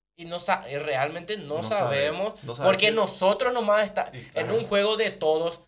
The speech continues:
Speaker 1: nosotros más nos juzgamos.
Speaker 2: Sí.
Speaker 1: O sea, es lo mismo que vos estés, eh, eh, en una, en un juego que, que todos, que son un equipo y vos nomás te estás jugando porque el equipo está perdiendo, ¿verdad?
Speaker 2: Sí.
Speaker 1: Eh, no sos solo vos. Tiene que, eh,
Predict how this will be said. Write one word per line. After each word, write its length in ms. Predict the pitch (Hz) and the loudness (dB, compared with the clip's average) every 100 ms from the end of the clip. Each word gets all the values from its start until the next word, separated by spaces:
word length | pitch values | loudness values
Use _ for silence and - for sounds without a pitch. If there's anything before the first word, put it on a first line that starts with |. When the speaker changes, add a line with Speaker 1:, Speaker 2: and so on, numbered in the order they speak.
| _ | _
Speaker 1:
nosotros 540 | 175 175 175 170 214 196 | -8 -6 -2 -2 0 0
más 140 | 185 | 0
nos 160 | 202 208 | -2 -4
juzgamos. 580 | 196 131 131 107 104 | -6 -4 -4 -6 -14
Speaker 2:
Sí. 60 | 107 98 90 _ _ _ _ _ | -18 -20 -20 _ _ _ _ _
Speaker 1:
O 80 | 147 | -6
sea, 300 | 151 147 139 | 0 2 2
es 180 | 160 180 | 2 2
lo 120 | 214 | 0
mismo 260 | 190 180 175 | -2 -6 -4
que 100 | 185 | -4
vos 140 | 170 | -4
estés, 460 | 175 190 196 190 _ _ | -2 -2 -4 -8 _ _
eh, 880 | 160 165 156 151 143 131 123 113 - _ _ - | -4 0 2 2 0 -2 -6 -10 -12 _ _ -6
eh, 500 | 151 131 107 156 156 | -4 -2 -4 -6 -6
en 60 | |
una, 580 | 147 160 175 175 165 147 | -8 -4 0 2 0 -2
en 100 | 156 | -6
un 120 | 180 180 | -8 -10
juego 420 | 170 165 175 180 | -6 -2 -2 -2
que, 360 | 175 151 135 135 | -4 -4 -4 -4
que 140 | 151 | -6
todos, 520 | 151 147 165 185 190 - _ _ | -4 -2 0 -2 -4 -16 _ _
que 240 | 156 147 | 0 0
son 300 | 143 165 165 | 0 -4 -4
un 120 | 190 202 | -4 -6
equipo 380 | - 175 196 | -6 -10 -6
y 40 | 175 | -4
vos 200 | 151 156 | -2 -2
nomás 220 | 180 170 | -6 -8
te 60 | 175 | -4
estás 160 | 170 | -2
jugando 320 | 180 160 165 | -2 -2 -4
porque 260 | 165 190 185 | -6 -6 -6
el 80 | 165 | -6
equipo 220 | 143 143 | -6 -6
está 160 | 143 139 | -4 -2
perdiendo, 340 | 156 170 143 | 0 0 -2
¿verdad? 180 | 127 120 | -4 -6
Speaker 2:
Sí. 280 | 107 95 - _ _ | -10 -14 -18 _ _
Speaker 1:
Eh, 280 | 58 113 143 | -10 -8 -6
no 120 | 139 | -6
sos 220 | 139 190 | -4 -4
solo 280 | 220 240 247 | 0 2 2
vos. 380 | 143 135 117 - _ - | 2 -4 -6 -12 _ -12
Tiene 220 | 131 135 | -10 -4
que, 140 | 190 | -2
eh, 280 | 139 151 | 0 -2